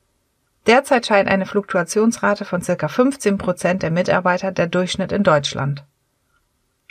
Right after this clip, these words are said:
Allerdings denkt jeder fünfte Mitarbeiter darüber nach, seinen Job zu wechseln.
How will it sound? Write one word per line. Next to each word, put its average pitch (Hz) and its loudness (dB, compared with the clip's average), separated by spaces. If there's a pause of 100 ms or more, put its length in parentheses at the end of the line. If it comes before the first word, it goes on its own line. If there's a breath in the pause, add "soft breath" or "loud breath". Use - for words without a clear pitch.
(100)
Allerdings 175 2
denkt 170 0
jeder 240 2
fünfte 202 -4
Mitarbeiter 165 -2
darüber 165 -4
nach, 156 -4
seinen 180 -2
Job 147 -2
zu 175 -6
wechseln. 143 -2